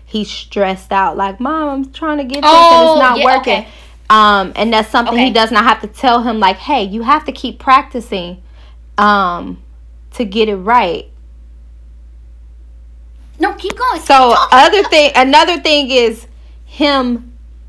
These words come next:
Speaker 1: looking on YouTube, like, he watches YouTube, but I'm thankful for who he is 'cause he doesn't watch as a consumer. He watches as an exploration. Like, I need some new ideas. He follows building channels, nature channels,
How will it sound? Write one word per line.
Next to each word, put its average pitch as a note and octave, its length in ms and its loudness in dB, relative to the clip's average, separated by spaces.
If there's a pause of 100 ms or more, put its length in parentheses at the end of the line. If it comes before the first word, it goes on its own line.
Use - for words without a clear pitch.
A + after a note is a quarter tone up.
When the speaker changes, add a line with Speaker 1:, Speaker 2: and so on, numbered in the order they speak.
Speaker 1:
looking C4+ 440 0
on A3 360 -4
YouTube, B3 500 -10
like, G3 260 0 (340)
he G#3+ 140 -8
watches B3+ 380 0
YouTube, A#3 720 -6 (340)
but G#3 340 2
I'm G#3 280 0
thankful B3+ 320 -2
for C4+ 180 -2
who B3 160 -8
he A#3 240 -4
is G#3 120 -4
'cause G#3 200 -6
he A3+ 100 -8
doesn't G#3+ 400 -4
watch G#3 240 2
as F#3+ 160 -2
a F#3+ 60 -4
consumer. G#3+ 600 -4
He A3+ 140 -4
watches G3+ 480 -2
as F#3+ 160 -4
an - 140 -12
exploration. F#3 840 -6
Like, D#3+ 280 -10
I G3 160 2
need G3+ 220 -6
some G3+ 200 -8
new F#3+ 160 -4
ideas. G#3 560 -4
He G#3+ 140 -8
follows F#3+ 420 -2
building C4+ 400 -2
channels, C4+ 400 -4
nature A#3 320 -6
channels, B3 460 -8